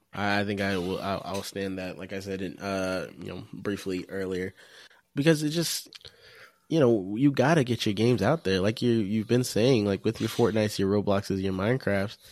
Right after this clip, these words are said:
they're everywhere. They, you know, bring so much money. They, they just, they're just the winning formula. And it seems like right now, if you're not, uh, trying to adopt to that winning formula,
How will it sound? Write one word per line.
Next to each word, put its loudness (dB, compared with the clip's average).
they're 2
everywhere. 4
They, 2
you -2
know, -2
bring 0
so 2
much 2
money. 4
They, 2
they 0
just, -6
they're 4
just -4
the 4
winning 4
formula. 0
And -2
it 0
seems 4
like 4
right 4
now, 4
if -2
you're 2
not, 2
uh, -2
trying 2
to 0
adopt 0
to 4
that 2
winning 0
formula, 2